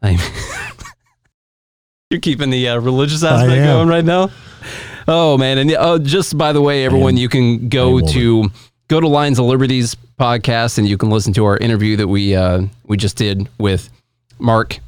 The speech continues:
Speaker 1: Claire from Lions of Liberty, where we talked about
Speaker 2: Over the weekend. He's not,
Speaker 1: some of the,
Speaker 2: it's
Speaker 1: yeah,
Speaker 2: not
Speaker 1: over the
Speaker 2: released
Speaker 1: weekend.
Speaker 2: yet.
Speaker 1: Not there right now. It should be there tomorrow or Sunday, something like that. So go, go, go check it out. You stay classy.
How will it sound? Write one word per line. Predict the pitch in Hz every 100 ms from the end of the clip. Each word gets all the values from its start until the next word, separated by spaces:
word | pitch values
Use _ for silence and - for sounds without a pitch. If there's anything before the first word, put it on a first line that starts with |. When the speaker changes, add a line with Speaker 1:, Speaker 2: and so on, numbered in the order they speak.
| -
Speaker 1:
Claire | - 120 117 113
from | 110 117
Lions | 110 104 101
of | 107
Liberty, | 104 107
where | 104 95
we | 104
talked | 110 110 104
about | 104 101 95 - - -
Speaker 2:
Over | 131 135
the | 113
weekend. | 95 - - _ -
He's | 98
not, | 123
Speaker 1:
some | 135
of |
the, | 113
Speaker 2:
it's | 139
Speaker 1:
yeah, | 139
Speaker 2:
not | 107
Speaker 1:
over | 147
the | 135
Speaker 2:
released | 104
Speaker 1:
weekend. | 98
Speaker 2:
yet. | 107
Speaker 1:
Not | 139
there | 151 147
right | 143
now. | 120 90 92
It |
should | - 131
be | 113
there | 110 101
tomorrow | 104 92 92
or | 92
Sunday, | 92 87 87
something | 101
like | 98 95
that. | 87
So | -
go, | 107 135 120
go, | 127 185 147
go | - - 170
check | 135
it | 107
out. | 80 - _ _ _ _ _
You | 107
stay | 107
classy. | 101 87 82 -